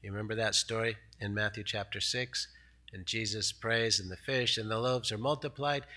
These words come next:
Jesus gets in the boat, he goes somewhere else. Everybody follows him around the lake, and they're all there. And Jesus basically says, "You're here for more fish sandwiches."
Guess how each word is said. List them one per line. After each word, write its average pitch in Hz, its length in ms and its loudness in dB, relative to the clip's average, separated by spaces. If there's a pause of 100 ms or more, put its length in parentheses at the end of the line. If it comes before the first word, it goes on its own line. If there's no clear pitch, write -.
(140)
Jesus 135 340 4
gets - 300 4
in 127 80 -2
the 127 80 4
boat, 139 240 4
he 131 80 2
goes 131 280 2
somewhere 139 300 2
else. 139 240 4
Everybody 135 460 2
follows 143 500 2
him 135 80 0
around 131 360 0
the 123 100 0
lake, 127 260 0
and 117 140 -2
they're 110 180 2
all 117 140 0
there. 120 360 0 (360)
And 107 120 0
Jesus 143 380 4
basically 123 560 4
says, 104 400 2
"You're 101 160 2
here 120 300 2
for 110 200 -2
more 107 280 0
fish - 400 2
sandwiches." - 880 -6